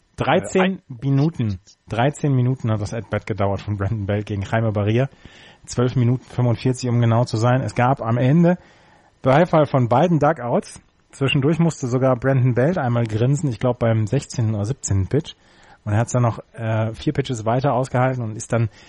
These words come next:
Speaker 1: mit einem Flyout ausgeschieden ins Right Field. Aber, ja, ich meine, er war, glaub ich, nach dem sechsten Pitch bei drei und zwei.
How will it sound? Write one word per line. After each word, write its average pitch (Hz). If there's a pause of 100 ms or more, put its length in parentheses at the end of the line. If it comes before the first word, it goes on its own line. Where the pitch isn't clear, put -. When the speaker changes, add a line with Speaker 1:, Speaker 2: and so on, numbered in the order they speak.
(160)
Speaker 1:
mit 123
einem 123
Flyout 160
ausgeschieden 131
ins 117
Right 117
Field. 127 (460)
Aber, 151 (840)
ja, 123
ich 117
meine, 165
er 135
war, 143
glaub 151
ich, 135
nach 143
dem 131
sechsten 156
Pitch -
bei 135
drei 131
und 135
zwei. 143